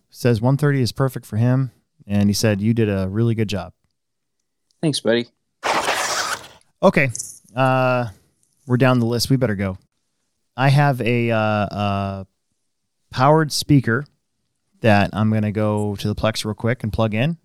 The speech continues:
Speaker 1: and, uh, make sure it works. Otherwise, I'll just send it back and, um, or take it back. I got, I bought it today, uh, from Guitar
Speaker 2: Where'd you buy
Speaker 1: Center.
Speaker 2: it from?
Speaker 1: Guitar Center.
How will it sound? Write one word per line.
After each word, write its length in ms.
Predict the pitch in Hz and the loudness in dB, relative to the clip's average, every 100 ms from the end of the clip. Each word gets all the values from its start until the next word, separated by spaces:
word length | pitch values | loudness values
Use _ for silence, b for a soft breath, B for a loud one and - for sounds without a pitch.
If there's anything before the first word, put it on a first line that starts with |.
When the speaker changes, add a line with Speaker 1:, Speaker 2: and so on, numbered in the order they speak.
| _ | _
Speaker 1:
and, 320 | 101 101 95 | -6 -4 -4
uh, 60 | 98 | -4
make 160 | 98 104 | -4 -2
sure 140 | 110 | -4
it 40 | 87 | -2
works. 520 | 107 120 - - - _ - | 0 0 -2 -6 -10 _ -4
Otherwise, 360 | 107 101 101 | 0 2 0
I'll 80 | 95 | -6
just 140 | 95 - | -8 -6
send 140 | 104 | -4
it 60 | 90 | -2
back 320 | 101 101 - _ _ _ _ _ _ _ | -4 -4 -12 _ _ _ _ _ _ _
and, 280 | 98 98 92 | -6 -4 -2
um, 380 | 95 90 90 95 _ _ _ _ - | -4 -8 -10 -18 _ _ _ _ -12
or 160 | 92 92 | -8 -8
take 260 | - 117 | -2 -2
it 60 | 80 | 0
back. 280 | 90 90 92 | -6 -6 -6
I 40 | |
got, 140 | 95 95 | -6 -6
I 60 | 98 | -4
bought 200 | 98 90 | -6 -6
it 60 | 92 | -8
today, 300 | 95 95 92 _ _ | -10 -12 -14 _ _
uh, 240 | 92 92 | _ _
from 140 | - 98 | -8 -2
Guitar 120 | 101 | 0
Speaker 2:
Where'd 140 | 147 | 0
you 60 | 139 | 2
buy 140 | 135 165 | 2 2
Speaker 1:
Center. 80 | |
Speaker 2:
it 60 | 110 | 0
from? 300 | - 113 123 _ - | -6 -12 -12 _ -6
Speaker 1:
Guitar 260 | 131 170 | 0 0
Center. 300 | 180 123 90 | 0 -4 -6